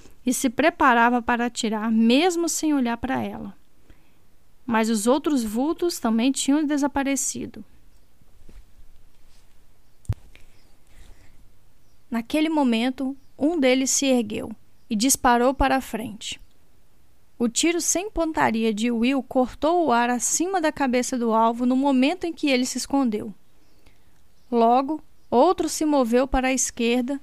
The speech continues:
mergulhando num esconderijo antes que Will pudesse atirar. Os inimigos corriam rapidamente, e Will se esforçou para respirar fundo e se acalmar.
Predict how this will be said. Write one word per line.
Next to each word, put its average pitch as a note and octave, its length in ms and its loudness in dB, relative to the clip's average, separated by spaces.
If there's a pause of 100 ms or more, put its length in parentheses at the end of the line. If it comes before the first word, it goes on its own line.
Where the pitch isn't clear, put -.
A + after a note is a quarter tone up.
(120)
mergulhando C4 640 4
num D4 140 0
esconderijo B3+ 880 -2
antes D#4 320 -2
que E4 160 0
Will B3+ 240 0
pudesse A3+ 420 -2
atirar. A3 500 -6 (1500)
Os B3 140 0
inimigos D4+ 640 2
corriam D4 480 2
rapidamente, B3 1000 -2 (680)
e A#3+ 160 2
Will C4+ 400 2
se - 180 -2
esforçou D4 680 0
para C#4+ 180 0
respirar C4 640 0
fundo E4 440 -2
e D#4+ 60 0
se - 140 -4
acalmar. C4+ 640 -2